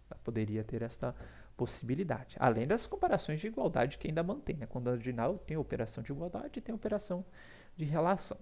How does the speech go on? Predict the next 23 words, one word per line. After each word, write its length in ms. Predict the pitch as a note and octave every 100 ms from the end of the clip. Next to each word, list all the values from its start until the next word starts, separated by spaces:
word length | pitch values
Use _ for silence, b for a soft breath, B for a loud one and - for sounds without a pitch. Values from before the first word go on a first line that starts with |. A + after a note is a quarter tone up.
| -
tá? 160 | C3 - B B B B
É, 320 | D3+ D#3+ - E4
e 60 |
por 180 | - G#4+
que 120 | D4
que 60 | C#4+
eu 60 |
deixei 500 | G#3 F3+ F#3 E3 A2+ - -
só 340 | - - D#3
dessa 320 | D#3+ D3+ -
forma 380 | B2+ - C3 C3
aqui? 160 | B2 E3
Eu 80 | E3
tô 200 | - D3+
considerando 800 | E3+ C#3+ - C#3 C3 C3 C3
ele 160 | C3 C3
só 240 | - C#3+
como 260 | C3 D3+ D#3
nominais, 520 | D#3+ D3+ E3 A#2+ -
tá? 100 | -
Porque 140 | - A#3
os 80 |
algoritmos 680 | G#3+ G3+ F#3 F3+ G3 D3+ -